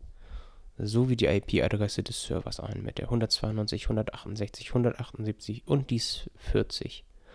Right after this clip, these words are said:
Und siehe da, wir bekommen eine Antwort vom Server.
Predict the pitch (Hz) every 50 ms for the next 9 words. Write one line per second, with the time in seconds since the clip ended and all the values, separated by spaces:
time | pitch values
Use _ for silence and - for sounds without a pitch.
0 | - - - - - - - - - - - - - 143 143 131 120 120 117 113
1 | 107 101 104 107 101 107 117 120 117 107 104 104 - - 110 113 113 110 - -
2 | 110 107 - - 117 117 - - - 110 113 - - - 104 101 - - - -
3 | 101 101 95 - - - - 110